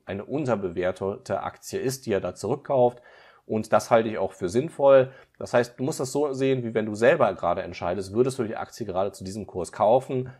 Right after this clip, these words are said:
Wenn du das ganz klar verneinst, dann solltest du dich fragen, warum macht das Management das denn?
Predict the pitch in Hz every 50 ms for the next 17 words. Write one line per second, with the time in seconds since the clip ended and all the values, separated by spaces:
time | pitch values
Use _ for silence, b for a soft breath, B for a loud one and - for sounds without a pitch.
0 | B _ - 107 110 104 107 101 - - 113 117 123 127 - - 110 101 98 -
1 | 101 87 90 92 101 107 117 120 120 - - - _ - 107 110 113 113 110 _
2 | - 104 107 113 110 - - 92 92 92 - - - 95 95 101 101 98 92 90
3 | 98 98 98 90 - 101 - - 113 143 143 117 98 - - 82 82 87 82 -
4 | - - - 98 107 117 131 131